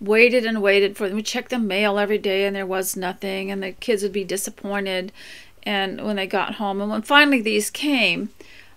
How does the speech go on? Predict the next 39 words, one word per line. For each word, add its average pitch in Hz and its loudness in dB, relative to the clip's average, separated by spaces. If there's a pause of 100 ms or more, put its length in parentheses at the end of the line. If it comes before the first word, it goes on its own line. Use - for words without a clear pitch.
(140)
uh, 214 4 (320)
I 320 2
was 226 0
just 247 -2
about 214 2
to 220 -8
cry 240 6
because 208 0
they 220 2
were 214 0
so, 208 0
uh, 165 -2 (320)
unattractive. 202 -4
You 202 -10
know, 202 -4
they're 196 0
just, 180 -6
uh, 135 -4 (180)
they're 214 -4
so 202 -4
plain 196 -4
and 165 -6
unattractive, 170 -8
and - -10 (720)
I 226 -2
was 220 -2
thinking, 208 -6
well, 208 -2
I 220 0
thought, 220 -2 (120)
'cause 233 -8
the 233 -6
way 247 6
they're 202 2
described, 196 2
you 180 -4
know, 180 -4
as 180 -4
these 180 -4